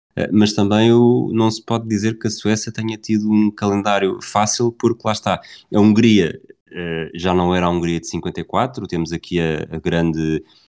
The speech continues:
turbulência, eh, política que acabou por destruir aquela equipa,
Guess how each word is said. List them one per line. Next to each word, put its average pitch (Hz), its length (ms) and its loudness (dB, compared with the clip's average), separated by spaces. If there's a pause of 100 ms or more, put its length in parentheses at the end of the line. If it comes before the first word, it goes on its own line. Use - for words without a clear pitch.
(280)
turbulência, 90 1080 0 (160)
eh, 76 640 -4 (240)
política 87 720 2 (220)
que - 80 -2
acabou 85 400 2
por 82 360 4
destruir 85 720 2
aquela 80 320 2
equipa, 80 400 0